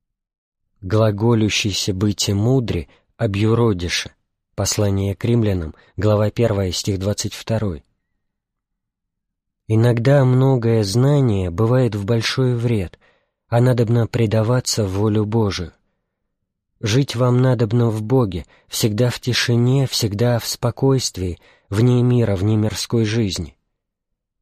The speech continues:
Радуйтесь праведнее о Господе. Радоваться надобно о том, что нам обещано, чего ум человеческий постигнуть не может.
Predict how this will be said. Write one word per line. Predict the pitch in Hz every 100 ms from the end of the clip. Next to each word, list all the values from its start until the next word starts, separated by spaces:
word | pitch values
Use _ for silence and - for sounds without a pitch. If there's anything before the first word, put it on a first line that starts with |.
| _ _ _ _
Радуйтесь | 113 123 151 127 120 117 123 - 120 -
праведнее | 117 120 113 107 101 107 104 104
о |
Господе. | 104 123 - - 87 80 - _ _ _ _ _ -
Радоваться | 120 131 127 131 - 127
надобно | 123 117 107 113 113
о |
том, | - 143 139 113
что | - 131
нам | 123 120 123
обещано, | 123 131 117 - 101 82 - _ _ _
чего | - 117 110 123
ум | 123
человеческий | - 110 110 123 113 - 107
постигнуть | - 110 - 113 104 98
не | 110 110
может. | 117 101 82 78